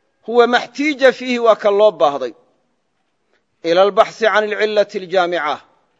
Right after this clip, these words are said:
baadhista la baadhayo cillada kulminaysa, ka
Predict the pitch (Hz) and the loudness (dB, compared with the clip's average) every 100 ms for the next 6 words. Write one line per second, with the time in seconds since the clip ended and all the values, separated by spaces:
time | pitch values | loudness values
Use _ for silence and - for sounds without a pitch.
0 | _ _ _ _ _ _ _ _ _ _ | _ _ _ _ _ _ _ _ _ _
1 | _ _ _ _ _ _ 143 156 202 - | _ _ _ _ _ _ -2 0 0 -2
2 | 202 190 185 156 196 202 185 180 165 180 | -2 0 0 2 4 6 4 0 -4 -2
3 | 185 185 170 - 175 175 175 156 - 135 | 0 0 -2 -6 -8 -4 -4 -6 -8 -14
4 | - _ _ _ _ _ _ _ _ _ | -14 _ _ _ _ _ _ _ _ _
5 | _ - | _ -4